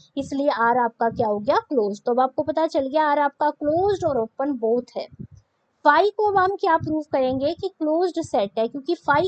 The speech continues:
का complement R minus five यानी कि R जो कि open set है, इसलिए फ़ाइव closed। तो अगर आपको ऐसा example देना हो किसी set का जो closed भी है और open भी है, तो simple examples हैं आपके पास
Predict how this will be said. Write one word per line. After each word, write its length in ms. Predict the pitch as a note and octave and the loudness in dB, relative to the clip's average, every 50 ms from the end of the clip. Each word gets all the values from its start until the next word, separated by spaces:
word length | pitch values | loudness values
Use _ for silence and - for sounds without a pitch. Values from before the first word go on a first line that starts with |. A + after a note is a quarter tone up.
| - - | 0 0
का 100 | A4 A4 G#4+ | 0 0 0
complement 720 | - F4 C#4+ C#4 C4 C4 C4 B3+ B3+ A#3+ A#3+ A#3+ C4 B3+ - - | -2 -2 -4 -4 -4 -4 -4 -2 0 0 -2 -2 -4 -6 -2 2
R 260 | B3+ C4+ D4+ E4+ F#4 F4 | 4 4 4 4 2 0
minus 440 | D#4+ C#4+ C#4 C4+ C4 C4 C4+ - - - | 0 0 0 -2 -2 -4 -6 -6 -6 -2
five 220 | A#3 A#3 A#3 A#3 | -2 0 0 0
यानी 200 | A#3 A3 A3+ A3+ | -2 -2 -4 -4
कि 140 | G#3+ A#3 A#3 | -4 -2 0
R 240 | A3+ G#3+ A#3 D4+ F#4+ - _ _ _ _ _ _ - | 2 2 2 0 -2 -4 _ _ _ _ _ _ -2
जो 160 | A#3 G#3+ C4 C4+ | 2 2 2 2
कि 140 | C4+ C#4+ | 2 2
open 380 | C#4 A#3+ A3+ A3+ - C#4+ D4 E4+ | 2 2 0 0 -2 0 0 0
set 360 | E4 - - D#4 D#4+ D4+ - | 0 0 -2 -2 -2 -2 -2
है, 100 | E4 E4 D#4 C#4+ | 0 0 -2 -2
इसलिए 280 | C4+ - C4 B3 B3+ | -6 -4 -2 0 0
फ़ाइव 340 | B3+ - - A#3 G3 G#3+ D#4+ - _ | 0 -2 -2 -2 0 0 -2 -4 _
closed। 360 | D#4+ C#4+ A3+ G#3 G3 G3+ - _ _ _ _ - - | -2 0 0 -2 -2 -6 -12 _ _ _ _ -6 2
तो 100 | D#4+ D#4+ | 4 4
अगर 220 | D#4 D4+ F#4+ G4+ | 6 6 6 6
आपको 380 | G#4 F4+ E4+ E4+ - _ - F4 | 6 4 2 2 0 _ 2 4
ऐसा 340 | F4 E4+ E4+ E4+ - G4 F4+ | 4 4 4 2 2 2 2
example 540 | F4 C#4+ C4+ D4+ C#4 C#4 C#4 C4+ D4 C#4+ D4 | 2 0 -2 -2 -2 -2 -2 0 0 0 2
देना 320 | B3+ C4 A#3+ A#3 A#3 A3+ | 4 4 4 4 2 0
हो 180 | A#3 B3 C4 D4 | -2 -2 -2 -2
किसी 340 | C#4 - D4+ C#4+ - D4+ D4 | -4 -4 -6 -4 -4 -6 -4
set 320 | - - C4+ A3+ G#3+ A#3+ | -2 -2 -2 -4 -4 -8
का 300 | - - A#3 A3+ A3 G3+ - - - - - - G#3+ | -4 -2 -2 -2 -2 -4 -10 -16 -16 -14 -14 -8 -2
जो 160 | G3+ C4+ C#4+ | 0 0 0
closed 680 | C#4 _ - D4+ D4+ D#4 E4 F4+ G4 G#4 G4+ - G#4+ F#4+ | 0 _ -2 2 2 4 4 4 2 2 2 0 0 4
भी 140 | F#4+ G4+ G4+ A4 G4 F4 | 4 4 4 4 2 0
है 200 | F4 F4 F#4 G4 | 2 2 0 0
और 440 | F#4+ - D#4+ D#4 D#4+ F#4+ B4+ C#5 - - | 0 2 4 6 6 6 6 2 2 2
open 420 | C#4+ C4+ C4+ - - A#3+ A3+ A#3+ A#3 | 0 0 0 -2 -2 -2 -2 -2 -2
भी 200 | A3 A3+ A3+ A#3+ B3 | -4 -6 -6 -6 -4
है, 140 | A#3+ B3 C#4+ | -4 -6 -4
तो 180 | - D4+ D4+ D4 | -4 -4 -6 -6
simple 500 | - - E4+ E4 E4+ - G#4 G#4 G#4 G4 | -6 -4 -4 -4 -2 2 2 2 4 2
examples 720 | D#4 B3 A3+ A3+ A#3 G#3+ A3 G#3 - A#3 G#3+ G#3 A3 A#3+ | 0 -2 -4 -6 -6 -6 -6 -8 -6 -6 -4 -4 -4 -6
हैं 80 | A#3 A3+ | -6 -6
आपके 240 | A3 A3 - - G#3+ | -8 -8 -8 -8 -8
पास 280 | G#3 - A#3 C#4 G4 | -6 -4 -4 -4 -4